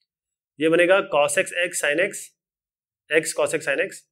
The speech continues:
ये बनेगा x cos x sin x, यहाँ हो गया माइनस में, और ये आपका हुआ माइनस माइनस प्लस,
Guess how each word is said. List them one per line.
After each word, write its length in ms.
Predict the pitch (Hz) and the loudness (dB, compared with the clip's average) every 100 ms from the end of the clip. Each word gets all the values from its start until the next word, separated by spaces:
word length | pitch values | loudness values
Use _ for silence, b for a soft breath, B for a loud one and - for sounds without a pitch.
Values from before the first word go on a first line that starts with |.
| _ _ _ _ _ _ | _ _ _ _ _ _
ये 80 | 147 | 0
बनेगा 220 | 160 175 170 | 4 6 6
x 200 | 175 - 175 | 4 2 0
cos 180 | 156 185 | 0 0
x 140 | - | 0
sin 160 | 165 185 | 0 0
x, 160 | 196 - _ _ | -4 -12 _ _
यहाँ 180 | 123 135 | -8 -4
हो 60 | |
गया 140 | 135 185 190 _ _ _ _ _ _ 127 | -2 -2 -4 _ _ _ _ _ _ -2
माइनस 260 | 135 143 | 2 2
में, 220 | 165 220 - _ _ _ | 0 -6 -12 _ _ _
और 100 | 143 | 0
ये 120 | 165 170 170 170 170 170 _ _ _ | 4 4 2 0 -6 -12 _ _ _
आपका 300 | 139 135 165 | -14 -4 -2
हुआ 280 | 139 147 175 208 - _ - | 0 2 2 0 -6 _ -14
माइनस 240 | 131 143 156 | -10 -8 -6
माइनस 180 | 151 151 | -8 -2
प्लस, 300 | 180 208 | 0 0